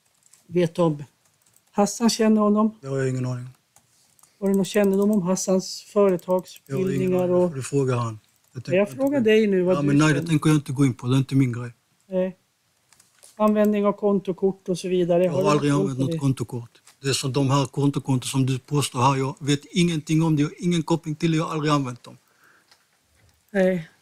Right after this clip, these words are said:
Speaker 2: Nej.
Speaker 1: Så du har ingen förklaring till
Speaker 2: Till vad?
Speaker 1: Ja, till varför du egentligen sitter här då?
Speaker 2: Ja.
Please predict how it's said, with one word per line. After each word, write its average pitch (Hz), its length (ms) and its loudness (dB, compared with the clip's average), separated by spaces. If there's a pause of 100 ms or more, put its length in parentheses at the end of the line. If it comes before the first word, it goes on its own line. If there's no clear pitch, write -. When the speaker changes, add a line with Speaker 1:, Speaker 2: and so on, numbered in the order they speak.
Speaker 2:
Nej. 127 240 -6 (1800)
Speaker 1:
Så 220 80 0
du 240 140 4
har 233 120 6
ingen 220 280 4
förklaring 185 540 0
till 165 400 0 (800)
Speaker 2:
Till 127 140 -2
vad? 123 300 -2 (340)
Speaker 1:
Ja, 175 340 0 (140)
till 185 180 0
varför 175 220 0
du 170 100 -2
egentligen 180 280 0
sitter - 360 -6
här 151 200 -2
då? 151 140 -12 (260)
Speaker 2:
Ja. 165 200 0